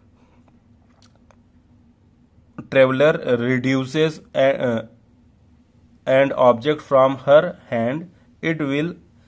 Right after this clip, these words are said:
remain stationary, so that will, it will appear to be weightlessness। नेक्स्ट एग्जांपल है,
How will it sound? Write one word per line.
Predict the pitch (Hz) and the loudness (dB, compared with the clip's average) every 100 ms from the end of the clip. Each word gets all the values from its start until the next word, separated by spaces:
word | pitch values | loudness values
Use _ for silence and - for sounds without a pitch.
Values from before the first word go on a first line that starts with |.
| _ _ | _ _
remain | 110 107 123 123 131 151 180 - 135 | -10 -2 0 2 0 -2 -4 -12 -14
stationary, | - 135 127 139 135 139 127 110 - | -10 -8 -6 -4 -6 -6 -6 -8 -12
so | - - 160 160 | -20 -6 -2 0
that | 123 127 - _ - | 2 0 -2 _ -16
will, | 104 131 170 - _ _ _ | -10 -6 -6 -8 _ _ _
it | 165 160 160 | -6 -4 -4
will | 147 160 | -4 -6
appear | 135 123 131 127 135 165 - _ _ _ - | -4 -4 -4 -4 -2 -4 -10 _ _ _ -8
to | 135 | -6
be | 131 160 135 101 | -2 -2 -4 -4
weightlessness। | 117 139 175 - _ _ _ _ _ _ _ _ - 110 123 127 - 123 98 - - _ _ _ _ _ _ _ _ _ _ _ _ _ _ _ _ _ _ _ _ _ _ _ - - - - - - _ _ _ _ _ _ _ _ - _ _ _ _ _ | -2 -2 -4 -10 _ _ _ _ _ _ _ _ -10 0 0 0 -2 -6 -6 -10 -20 _ _ _ _ _ _ _ _ _ _ _ _ _ _ _ _ _ _ _ _ _ _ _ -20 -20 -20 -20 -20 -20 _ _ _ _ _ _ _ _ -20 _ _ _ _ _
नेक्स्ट | 120 143 143 | -4 -4 -4
एग्जांपल | 139 131 123 120 113 | -8 -4 -4 -4 -6
है, | 123 | -6